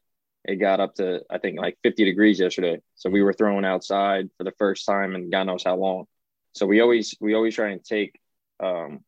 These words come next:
advantage of the opportunities when it's nice out, because obviously no one likes throwing in, you know, twenty degree weather.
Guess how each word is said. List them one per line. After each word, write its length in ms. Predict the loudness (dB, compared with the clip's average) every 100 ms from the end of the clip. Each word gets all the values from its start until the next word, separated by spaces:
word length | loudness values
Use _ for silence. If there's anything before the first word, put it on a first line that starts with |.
| _ -6
advantage 420 | 0 2 2 2
of 60 |
the 100 | 2
opportunities 600 | 2 0 -4 -6 -4 -4
when 160 | -4 -6
it's 120 | -4
nice 240 | -2 0 4
out, 240 | 2 2 _ _ _ _ _ _ _
because 300 | -2 0 2
obviously 360 | 2 2 -2
no 120 | -2
one 140 | -2 -2
likes 220 | -4 -4
throwing 260 | -4 -4 -4
in, 240 | -8 -10 _
you 100 | -10
know, 220 | -8 -10 -14 _ _
twenty 200 | 2 4
degree 260 | 6 6 6
weather. 320 | 6 4